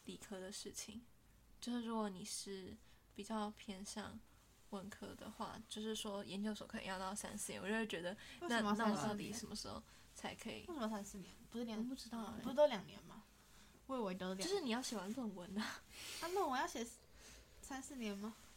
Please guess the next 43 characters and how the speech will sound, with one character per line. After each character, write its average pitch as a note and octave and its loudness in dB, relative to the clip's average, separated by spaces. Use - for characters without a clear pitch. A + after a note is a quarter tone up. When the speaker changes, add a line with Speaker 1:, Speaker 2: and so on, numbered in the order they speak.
Speaker 1:
就 E4 0
是， D4+ 4
就 C4 0
是 C4 0
说， A3 2
就 D4 4
是 D4 4
说 C4 2
什 A#3+ -2
么， - -4
因 A#3+ 2
为 C4 6
理-， F3+ -4
理 F#3+ -2
科 G#3+ 2
的 G#3 4
东 F#3+ 0
西 G3 -6
是， G3 -2
比 - -4
如 G3+ 0
说 G#3+ 2
你 F#3+ -2
做 G#3 2
一 F#3 0
个 E3+ -4
实 - 2
验， - -4
然 G3 -4
后 G3 -4
把 F#3 -4
那 F#3+ -4
个 F#3+ -6
东 F3+ -6
西 - -6
跑 - -8
出 - -4
来， - -6
它 A3 -4
就 A3+ -2
结 - -6
束 - -6
了。 - -8